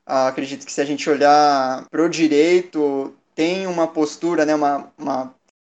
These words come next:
não sei se vocês concordam, mas uma predisposição pra uma postura arrogante, ah, um distrato com, com as pessoas assim, e é muito interessante isso, porque acaba sendo até contraditório, né? Você como advogado, ou você como juiz, enfim, você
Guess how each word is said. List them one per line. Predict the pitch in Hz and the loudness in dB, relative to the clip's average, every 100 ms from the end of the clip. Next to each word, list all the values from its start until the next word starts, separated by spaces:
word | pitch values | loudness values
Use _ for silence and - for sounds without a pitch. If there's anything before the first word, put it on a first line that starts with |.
| _ _ _ - | _ _ _ -14
não | |
sei | 147 147 | -8 -6
se | 156 | -6
vocês | 156 151 | -10 -6
concordam, | 170 - 147 143 | -4 2 2 2
mas | 143 | 0
uma | 151 | 0
predisposição | 131 156 170 - 165 156 160 156 | 2 0 0 -2 -4 -2 -2 -2
pra | 160 | 0
uma | 156 | -2
postura | 156 151 165 156 151 143 - _ _ _ | -2 -6 0 4 6 4 -2 _ _ _
arrogante, | - 139 156 147 143 165 180 175 - 160 160 151 - | 0 2 4 2 2 0 0 -2 -2 0 0 0 -2
ah, | 151 143 139 139 135 135 131 - - | 0 2 2 0 -2 -4 -8 -14 -8
um | 151 | -6
distrato | 151 151 - 151 175 180 220 | -4 -4 0 4 4 2 -2
com, | - 151 143 135 135 - | -2 -2 -2 -6 -12 -8
com | 156 | -2
as | 147 | -2
pessoas | - 147 - 156 147 143 | -2 -6 -2 2 4 2
assim, | 139 170 170 170 - | -2 -6 -6 -6 -12
e | 160 156 151 151 147 143 139 _ _ _ _ - | -6 0 2 2 0 -2 -6 _ _ _ _ -8
é | |
muito | 151 160 180 | -2 -2 -2
interessante | 180 180 180 190 190 185 | 0 0 0 -4 -4 -2
isso, | 165 156 | -2 -4
porque | - 147 160 | -10 -4 2
acaba | 156 151 170 | 2 4 4
sendo | 165 175 | 2 -2
até | 170 190 | -2 -2
contraditório, | 190 185 190 165 156 175 175 139 | -4 -2 -2 -2 0 4 4 2
né? | 139 143 | -2 -4
Você | 139 139 | -4 -6
como | 160 165 160 | -6 -2 0
advogado, | 151 147 135 143 160 156 | 0 -2 -2 4 4 4
ou | 147 | 2
você | 143 156 | -2 -6
como | 151 151 | -2 -2
juiz, | 147 135 127 156 147 | -2 -2 2 4 4
enfim, | 151 156 156 | 0 -2 -4
você | 139 - 165 170 | -4 -4 -2 -4